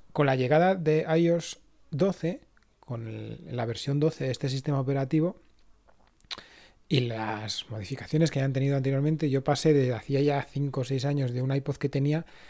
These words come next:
a ahora. Entonces ha sido un cambio muy grande. Y, y este I O S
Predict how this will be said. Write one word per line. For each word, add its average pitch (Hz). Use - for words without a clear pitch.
a 131
ahora. 120
Entonces 131
ha 131
sido 139
un 139
cambio 139
muy 147
grande. 131
Y, 170
y 139
este -
I 165
O 156
S 135